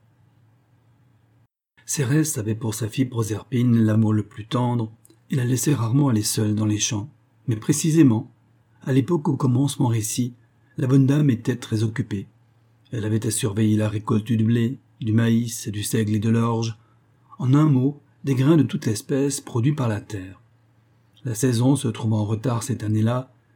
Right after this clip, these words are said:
il fallait hâter plus activement que jamais la maturité des moissons. À cet effet, elle ceignit sa tête d'une couronne d'épis et de coquelicots,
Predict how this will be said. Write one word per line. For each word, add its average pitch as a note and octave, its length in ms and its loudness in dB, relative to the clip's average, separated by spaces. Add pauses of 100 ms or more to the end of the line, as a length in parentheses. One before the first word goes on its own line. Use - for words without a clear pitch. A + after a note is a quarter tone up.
(220)
il D3+ 100 -4
fallait A#2+ 280 0
hâter A2+ 240 -2
plus A#2 220 -2
activement A2+ 440 0
que A#2 140 -2
jamais A#2+ 320 2
la G2+ 100 0
maturité G#2 540 -4
des G#2+ 100 2
moissons. A2 440 0 (600)
À B2 40 -4
cet A#2 260 -4
effet, B2+ 400 -2 (580)
elle B2 120 -6
ceignit B2+ 300 4
sa - 180 -4
tête C3 240 2
d'une A2 200 -2
couronne A#2 320 4
d'épis A2 300 2
et A#2 80 4
de G2+ 80 0
coquelicots, A2+ 720 -4